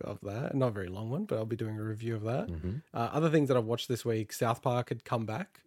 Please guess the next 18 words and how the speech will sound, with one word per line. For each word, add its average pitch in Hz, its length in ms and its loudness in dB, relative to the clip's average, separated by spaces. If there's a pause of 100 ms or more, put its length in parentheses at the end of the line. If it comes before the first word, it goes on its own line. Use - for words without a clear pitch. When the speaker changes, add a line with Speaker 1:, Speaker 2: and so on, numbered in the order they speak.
(340)
Speaker 1:
So 156 140 6
they 190 100 6
actually 262 300 4
signed 147 360 2
a 123 260 6 (680)
nine 160 320 8
hundred 135 560 2
million 143 520 6
dollar 127 280 6
deal 123 400 0
with 131 180 0
Paramount 147 560 0 (580)
to 143 100 0
release 135 640 4 (420)
these 131 340 4 (280)
specials - 880 0
per 139 100 2
year. 127 340 2